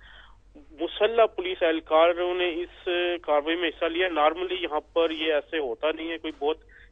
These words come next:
अहम कार्रवाई करने जा रहे हो तो इस तरह के जो पुलिस,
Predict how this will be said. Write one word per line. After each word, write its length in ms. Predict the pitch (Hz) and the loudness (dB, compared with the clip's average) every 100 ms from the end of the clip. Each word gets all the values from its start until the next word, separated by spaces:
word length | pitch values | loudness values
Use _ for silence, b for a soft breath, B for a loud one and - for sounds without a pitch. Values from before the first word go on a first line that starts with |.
| - | -8
अहम 420 | 170 226 214 208 | -2 -2 -4 -10
कार्रवाई 420 | - 156 160 170 | 4 6 6 2
करने 300 | 170 160 160 | 0 -2 -2
जा 220 | 143 135 | -2 -2
रहे 120 | 143 | -2
हो 80 | 165 | -4
तो 180 | 160 165 | -4 -8
इस 80 | 151 | -8
तरह 380 | - 165 165 170 - b b b - | -4 -2 0 -2 -8 b b b -10
के 80 | 165 | -8
जो 380 | 160 170 165 170 165 - | -6 -2 0 0 -4 -8
पुलिस, 280 | 170 180 196 | -6 -4 -6